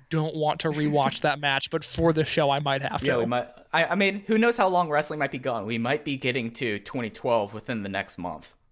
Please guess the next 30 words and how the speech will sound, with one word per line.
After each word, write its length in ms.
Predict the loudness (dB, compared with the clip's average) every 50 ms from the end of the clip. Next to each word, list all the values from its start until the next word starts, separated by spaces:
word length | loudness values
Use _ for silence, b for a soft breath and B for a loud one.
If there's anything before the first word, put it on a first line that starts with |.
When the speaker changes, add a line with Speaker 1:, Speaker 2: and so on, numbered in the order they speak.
| _ _ -6
Speaker 2:
by, 300 | -4 -4 -4 -4 -6 -10 _ _ _ -8
by 180 | -2 0 0 0
this 200 | 0 -2 -6 -4
time 300 | -4 -4 -2 -2 -4 -6
because 240 | -8 -6 -8 -6 -4
we 80 | -4
just 160 | -4 -4 -4 -6
wanna 140 | -6 -6
rewatch 580 | -6 -8 -6 -4 -2 -2 -2 0 0 0 0 -2
stuff. 220 | -4 -6 -4 -2 -2
Speaker 1:
Chris 80 | -2
Cross, 240 | 0 2 2 2 2
this 120 | 2 0 -2
has 60 | 0
been 160 | -2 -2 -2
very 240 | -2 0 0 0 0
fun 220 | 0 -2 -2 -2
so 160 | -2 -4 -4
far. 360 | -4 -4 -4 -6 -4 -6 -12 -14 _
Speaker 2:
Yeah, 240 | 0 2 4 4 4
yeah, 360 | 4 2 0 0 0 -2 -4 -6 -6
and 340 | -2 -2 0 0 0 2 2
Speaker 1:
This 120 | 2 2
has 120 | 2 0 2
been 140 | 2 2 2
a 160 | 2 0 0
delight 500 | 2 2 2 4 2 2 0 -2 -12 -16 -14 -10 -8
through 120 | -8 -8
two 160 | -6 -4 -4
episodes, 640 | -4 -4 -2 0 2 2 2 2 -2 -10 -16 -16